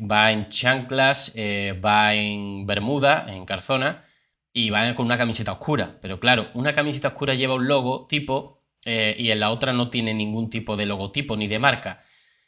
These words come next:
Entonces, eh, es verdad que eso a lo mejor no nos llama la atención, eh,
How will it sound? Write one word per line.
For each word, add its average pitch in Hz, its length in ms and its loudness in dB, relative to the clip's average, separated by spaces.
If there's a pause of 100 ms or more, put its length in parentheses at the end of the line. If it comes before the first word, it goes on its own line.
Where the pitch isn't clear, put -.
(140)
Entonces, 117 720 2
eh, 110 300 0
es 120 80 0
verdad 127 260 2
que 135 80 -2
eso 131 160 0
a 127 40 2
lo 123 60 0
mejor 127 200 -2
no 117 100 -2
nos 117 140 -4
llama 120 180 0
la 120 60 0
atención, 135 720 0
eh, 101 440 -6